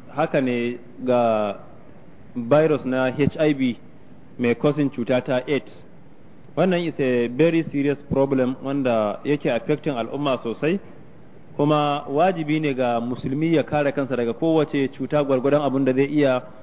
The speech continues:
ta bangaren nisantanta. Abin da kawai su suke ba da shawari likitoci ba wai sai a kaho kaɗai ba, har aski ne, yanke farce ne, shine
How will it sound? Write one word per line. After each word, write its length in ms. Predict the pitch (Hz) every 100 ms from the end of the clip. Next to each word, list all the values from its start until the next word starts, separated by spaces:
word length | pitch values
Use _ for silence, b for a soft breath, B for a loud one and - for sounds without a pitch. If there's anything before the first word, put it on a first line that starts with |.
| B -
ta 120 | -
bangaren 420 | 165 156 156 151 127
nisantanta. 680 | 120 120 131 127 113 104 - - - - - - - - - -
Abin 260 | 147 170 254
da 80 | 202
kawai 300 | 226 220 190 180
su 120 | 190
suke 220 | 202 208
ba 120 | 185 190
da 100 | 175
shawari 420 | 190 185 175 170
likitoci 760 | 175 185 185 175 190 185 185 - - - - - - -
ba 240 | 147 143 147
wai 160 | 180 196
sai 80 | 220 208
a 40 |
kaho 260 | 175 139 151
kaɗai 340 | 156 156 147
ba, 220 | 143 135 143
har 180 | 143 185 -
aski 440 | 190 - - 180
ne, 300 | 175 190 147 - - - - - -
yanke 320 | 160 202 190
farce 380 | 170 185 180 185
ne, 300 | 180 190 160 - - - -
shine 320 | - 196 175